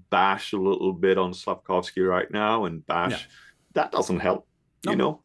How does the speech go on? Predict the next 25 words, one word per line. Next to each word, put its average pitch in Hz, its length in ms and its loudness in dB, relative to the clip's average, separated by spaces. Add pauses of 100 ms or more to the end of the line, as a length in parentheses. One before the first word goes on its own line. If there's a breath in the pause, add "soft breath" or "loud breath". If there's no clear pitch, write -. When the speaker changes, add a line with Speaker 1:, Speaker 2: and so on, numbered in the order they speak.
Speaker 2:
no, 170 200 -10
Speaker 1:
And, 127 120 2
Speaker 2:
not 135 60 2
Speaker 1:
and 135 80 4
Speaker 2:
at - 0 -
Speaker 1:
it - 40 4
Speaker 2:
all. 131 60 -2
Speaker 1:
doesn't 143 200 2
help 143 300 0
the 127 220 -4
cautious, 131 640 4 (580 soft breath)
uh, 101 240 0
fans 123 640 -2
or, 104 220 2
or, 101 260 4
or 98 200 6
even 156 160 2
hardcore 92 460 0
fans 80 280 -4
that 95 120 -4
doesn't 110 260 -2
pick - 140 -8
up - 160 -2
on - 140 -4
it. - 80 -16